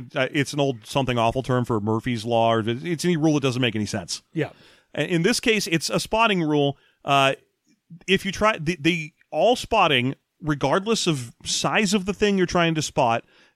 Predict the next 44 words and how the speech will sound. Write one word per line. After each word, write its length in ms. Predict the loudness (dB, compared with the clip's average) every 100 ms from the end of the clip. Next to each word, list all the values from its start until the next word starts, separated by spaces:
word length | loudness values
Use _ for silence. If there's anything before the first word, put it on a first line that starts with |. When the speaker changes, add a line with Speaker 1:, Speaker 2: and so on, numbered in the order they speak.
| _
Speaker 1:
is 260 | -2 -2 -2
based 400 | -4 -2 -4 -2
on 360 | 0 2 2 0
a 440 | 0 0 0 -2
target 440 | -6 0 2 2 0
range, 640 | 2 4 4 2 -2 -6 -10 _ _ _
uh, 80 | -2
difficulty. 640 | 0 -2 -2 -6 -8 -12 -18 _ -20
So 140 | -4 -2
it'll 100 | 2
be 40 |
like 120 | 0
trying 200 | 2 2
to 60 | 2
spot 260 | 0 0 0
something 180 | -2 -2
at 80 |
close 260 | 2 2 2
range. 360 | -2 -4 -8 -12 -4
Oh, 100 | -2
you 140 | -2 0
gotta 220 | 2 2
roll 400 | 4 4 4 2
under 480 | 2 4 4 4 2
a, 260 | 2 2 2
uh, 300 | 2 2 0 -2
a, 140 | -6 -4
a, 120 | -6 -8 _
like 120 | -8
a, 100 | -6 -4
a 140 | -2 -2 -4 -6 -6
twelve. 560 | -2 0 -2 -8 -14 _ _ _ _ _
And 180 | -2 2
then 200 | 2 2
with 180 | 2 2
extreme 360 | 2 0 0 2
range, 320 | 2 2 2
you 80 | 0
have 60 | 0
to 60 |
roll 300 | 2 2 2
under 220 | 0 2
a 80 | 2
one. 380 | 2 0 -2 -6